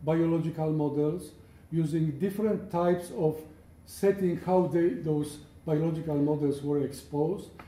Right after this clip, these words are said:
and all arrived at the same. Several certain proteins were being activated by this radiation. Different cells, different experimental conditions, but they were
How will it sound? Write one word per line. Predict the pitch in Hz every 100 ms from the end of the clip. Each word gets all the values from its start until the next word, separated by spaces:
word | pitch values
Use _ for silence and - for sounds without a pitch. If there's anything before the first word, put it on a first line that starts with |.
| -
and | 247 180 -
all | 202 208 220 220
arrived | 190 160 175 175 175 -
at | 147 139
the |
same. | 156 185 175 127 110 - - - - - - - - - - - - - -
Several | 175 170 180 185 233 269 - - -
certain | 180 175 196 190
proteins | 170 170 165 151 135 143 185 - - - - -
were | 156
being | 147 156 170 165 175 170 - - - - - -
activated | 202 - 156 143 143 151 147 143 - - - - -
by | 139
this | 139 165 165
radiation. | 175 156 135 113 - 113 - - - - 123
Different | 170 190 185 180 -
cells, | - 170 160
different | 139 127 165 185 175 170 - - - -
experimental | 165 - - 170 165 160 165 151
conditions, | 156 156 151 151 156 147 - - - - - -
but | 147 135
they | 175
were | 202 185